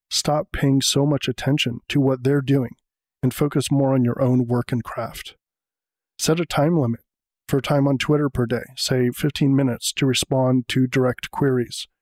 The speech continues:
and give some high fives and spread some positivity. Three, explore books and articles that are related to your space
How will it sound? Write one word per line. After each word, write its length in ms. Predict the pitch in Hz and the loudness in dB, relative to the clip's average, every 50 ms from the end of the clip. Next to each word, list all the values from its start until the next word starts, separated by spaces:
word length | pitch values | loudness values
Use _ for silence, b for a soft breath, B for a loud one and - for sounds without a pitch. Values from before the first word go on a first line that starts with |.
| _ _ _ _ _ - | _ _ _ _ _ -2
and 140 | 135 135 123 | 0 0 2
give 160 | 147 135 123 | 2 0 0
some 160 | - 147 131 | 0 0 0
high 180 | 120 135 135 127 | 0 0 0 -2
fives 500 | 123 - - 131 123 117 113 117 - - | -2 -2 -2 0 0 0 -2 -2 -4 -6
and 140 | 123 123 123 | -4 -4 -4
spread 300 | - - 143 123 120 - | -2 -2 0 -2 0 -2
some 100 | - 127 | -2 -2
positivity. 680 | 131 139 131 - - 135 - - 131 120 117 - - - _ _ _ _ _ _ _ _ _ _ _ _ _ _ _ _ _ _ _ _ _ _ _ _ _ _ _ _ _ _ _ _ _ - | 0 0 -2 -2 -4 -6 -4 -2 -2 -2 -2 -6 -8 -18 _ _ _ _ _ _ _ _ _ _ _ _ _ _ _ _ _ _ _ _ _ _ _ _ _ _ _ _ _ _ _ _ _ -2
Three, 300 | - 151 151 131 113 - _ _ _ _ _ _ _ _ _ _ _ | 0 2 2 2 0 -4 _ _ _ _ _ _ _ _ _ _ _
explore 440 | - 131 - - - - 165 170 175 | -4 -4 -2 -2 0 2 4 4 4
books 340 | 151 131 147 147 143 - - | 4 2 0 0 0 0 0
and 100 | 151 143 | 2 2
articles 520 | 131 127 135 143 - - 170 170 165 - | 2 2 0 0 0 0 2 0 0 0
that 160 | - 151 135 139 | 0 0 2 2
are 40 | |
related 440 | 131 131 131 123 131 135 139 147 143 | 2 2 2 2 2 2 2 0 -2
to 60 | - - | 0 0
your 100 | 139 123 | 0 0
space 500 | - - - 131 127 143 165 - - | 0 -2 0 0 2 2 0 0 -4